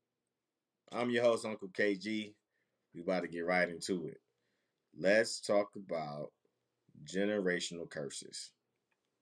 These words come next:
It's gonna get a little deep on y'all today. Generational curses. Generational curses, man. That's a real,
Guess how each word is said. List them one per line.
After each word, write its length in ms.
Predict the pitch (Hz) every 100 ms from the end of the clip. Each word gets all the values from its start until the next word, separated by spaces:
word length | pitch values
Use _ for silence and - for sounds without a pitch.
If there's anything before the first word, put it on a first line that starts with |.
| _ _ _ _ _ _ _ _ _
It's 100 | -
gonna 160 | 76 80
get 180 | 82 85
a 40 |
little 180 | 92 90
deep 220 | 95 90
on 120 | 80
y'all 200 | 76 73
today. 320 | 71 69 65 55 _ _ _ _ _ _ _ -
Generational 560 | 85 92 87 85 82 80
curses. 600 | - 80 - 80 - - _ _ _ _ _ _ _ _ _ _ _ _ _ _ _ _ _ _ _ _ _ _ -
Generational 680 | 95 127 131 127 - 104 92
curses, 460 | 107 110 101 82 78
man. 500 | 82 80 80 76 76 _ _ _ _ _ _ _ _ _ _ _ _ _ _ _ _ _ _ _ _ _ _ _ _
That's 240 | 85 101 -
a 80 | 92
real, 600 | 87 98 95 90 85